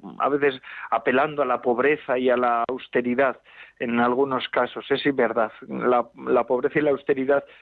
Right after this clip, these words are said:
no van reñidas con el decoro, eh, y el obsequio necesario a Jesús sacramentado,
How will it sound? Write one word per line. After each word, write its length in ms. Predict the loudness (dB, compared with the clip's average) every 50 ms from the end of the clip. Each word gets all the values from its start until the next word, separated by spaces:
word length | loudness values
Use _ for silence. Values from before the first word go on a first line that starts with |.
| _ _
no 140 | -4 0 0
van 160 | 0 0 -2
reñidas 480 | -4 -10 -8 -4 -4 0 0 0 -2 0
con 180 | -2 -2 0
el 140 | 0 0 0
decoro, 560 | 0 -2 0 2 2 2 4 4 2 2 2 -2 -8 -16 -20 -20 _ 0
eh, 720 | 2 2 2 2 2 2 2 2 2 0 -2 -4 -4 -4 -4
y 480 | -2 0 0 2 2 2 2 4 4 4
el 140 | 4 4 2
obsequio 540 | 0 0 0 0 0 -2 0 -2 -4 -2
necesario 680 | -2 -2 -4 -4 -6 -2 0 0 0 2 2 2 2 2
a 160 | 2 0 -2
Jesús 280 | -2 -2 -2 0 -2 -2
sacramentado, 800 | -2 -2 0 -2 -2 -2 -2 -4 -2 0 0 0 0 -2 -8